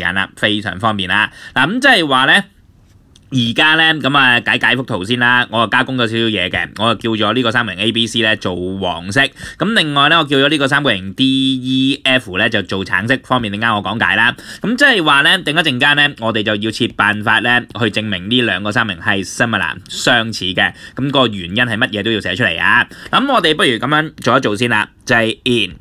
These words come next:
三角形嘅A B C。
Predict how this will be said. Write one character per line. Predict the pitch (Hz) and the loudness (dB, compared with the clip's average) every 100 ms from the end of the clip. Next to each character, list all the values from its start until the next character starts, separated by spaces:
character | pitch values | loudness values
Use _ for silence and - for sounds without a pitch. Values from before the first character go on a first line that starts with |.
| - - - - - - - - _ _ - - - - - | -20 -20 -20 -20 -20 -20 -20 -20 _ _ -20 -20 -20 -20 -14
三 | - - 143 139 143 | -8 0 2 2 2
角 | 127 | 0
形 | 95 98 | 0 0
嘅 | 110 110 110 107 107 107 - - - - - - - - - - - - | 2 4 4 4 2 0 -4 -14 -20 -20 -20 -20 -20 -20 -20 -20 -16 -2
A | 131 | 0
B | 123 127 | 2 0
C。 | 123 131 131 | 0 0 0